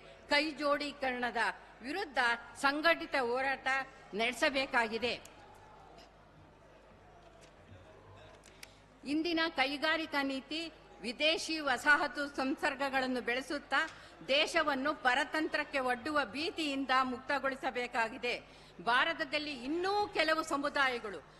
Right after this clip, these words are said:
ಅಲೆಮಾರಿ, ಅರೆ ಅಲೆಮಾರಿ, ಬುಡಕಟ್ಟು ಜನಾಂಗಗಳಿಗೆ ಅಕ್ಷರ, ಆಹಾರ, ಆಶ್ರಯ ಒದಗಿಸುವ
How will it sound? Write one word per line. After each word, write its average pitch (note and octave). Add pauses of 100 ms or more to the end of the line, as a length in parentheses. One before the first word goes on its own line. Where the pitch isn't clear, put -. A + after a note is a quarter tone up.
(140)
ಅಲೆಮಾರಿ, C4+
ಅರೆ B3+
ಅಲೆಮಾರಿ, B3 (280)
ಬುಡಕಟ್ಟು D#4
ಜನಾಂಗಗಳಿಗೆ C#4
ಅಕ್ಷರ, - (280)
ಆಹಾರ, C4 (500)
ಆಶ್ರಯ C#4
ಒದಗಿಸುವ B3